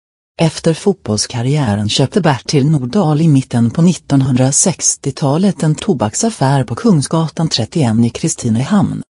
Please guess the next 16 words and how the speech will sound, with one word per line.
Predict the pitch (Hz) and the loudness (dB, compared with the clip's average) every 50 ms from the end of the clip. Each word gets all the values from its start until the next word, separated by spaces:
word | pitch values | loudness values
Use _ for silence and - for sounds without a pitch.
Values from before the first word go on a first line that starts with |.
| _ _ - | _ _ -4
som | - - 135 131 123 | -2 2 2 2 2
fick | - - 208 - - | 2 0 -2 0 2
namnet | 123 113 107 104 101 104 107 | 2 2 2 2 0 0 2
Nordahls | - 190 156 113 143 143 139 - - | 0 0 0 0 0 -2 -2 -2 -6
Tobak. | - - 143 151 139 - 160 123 107 - _ - - - - _ _ _ _ _ _ _ _ _ _ _ _ _ _ _ _ _ _ _ _ _ _ _ - | -6 -6 -6 -6 -4 -2 -2 -2 -2 -6 _ -18 -18 -18 -18 _ _ _ _ _ _ _ _ _ _ _ _ _ _ _ _ _ _ _ _ _ _ _ -2
Han | 165 165 160 - | 0 0 0 0
arbetade | - 135 110 - 107 104 - - 98 - | 0 -2 -2 0 -2 -4 -4 -4 -4 -4
sedan | - - 147 113 101 98 110 | -4 -2 -2 -2 0 0 0
dagligen | - 214 208 160 113 131 151 170 175 156 139 | 2 2 2 2 0 0 -2 0 2 2 2
i | 120 110 | 2 2
sin | - - 165 | 0 0 0
egen | 180 165 127 - 113 113 | 0 0 0 0 0 0
affär | 143 151 - - 143 135 135 | 0 -2 -2 -2 -2 0 0
fram | - - - 143 123 123 127 131 | -2 -2 -2 0 0 0 0 0
till | - 147 143 | 0 0 2
nittonhundraåttiotalet. | 160 185 165 - - - 147 135 131 139 127 131 143 - - 165 - - - 160 156 - 139 107 101 117 131 - - - - - - | 2 2 2 0 -2 0 0 2 2 2 0 0 0 -2 -4 -6 -8 -8 -10 -10 -8 -4 -4 -2 -2 -2 -4 -6 -8 -10 -14 -18 -18